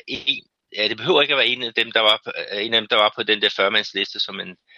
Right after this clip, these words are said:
man sendte ind for en, en måneds, øh, tid siden. Og det så vi også med, med, med Argentina, øhm, øh, da de skulle have en, en, øh, erstatning, øh, for, for den spiller, der nu blev, blev skadet der. Nu kan jeg ikke lige huske hans navn,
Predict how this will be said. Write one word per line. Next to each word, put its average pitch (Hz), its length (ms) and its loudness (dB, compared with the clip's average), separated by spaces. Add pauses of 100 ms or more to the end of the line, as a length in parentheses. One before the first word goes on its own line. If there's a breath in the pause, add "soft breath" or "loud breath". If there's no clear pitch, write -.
(220 loud breath)
man 101 100 -6
sendte 95 400 0
ind 98 160 -4
for 98 200 4
en, 90 200 0
en 92 120 -10
måneds, 87 420 -4
øh, - 160 -4 (300)
tid 98 120 -8
siden. 95 180 -8
Og 92 120 -6
det - 80 -2
så 127 160 2
vi 117 100 2
også 104 260 2
med, 98 200 2 (640 soft breath)
med, 87 520 -6
med 90 180 -6
Argentina, 107 760 -4 (320)
øhm, 87 640 -4 (460)
øh, 87 220 -6
da 92 60 -2
de 104 180 -2
skulle 101 260 -4
have 98 160 0
en, 85 340 -8 (640 soft breath)
en, 90 160 -4
øh, 82 520 -4
erstatning, 95 640 -4 (260)
øh, 85 480 -10 (140)
for, 78 480 2 (160)
for 82 80 -2
den - 140 0
spiller, 135 240 2
der 131 100 6
nu 92 180 0
blev, 85 360 0
blev 82 140 -6
skadet 87 380 4
der. 87 180 0
Nu - 100 -10
kan - 40 -4
jeg 90 80 4
ikke 90 100 2
lige - 100 0
huske - 260 0
hans 90 180 -4
navn, 82 200 -2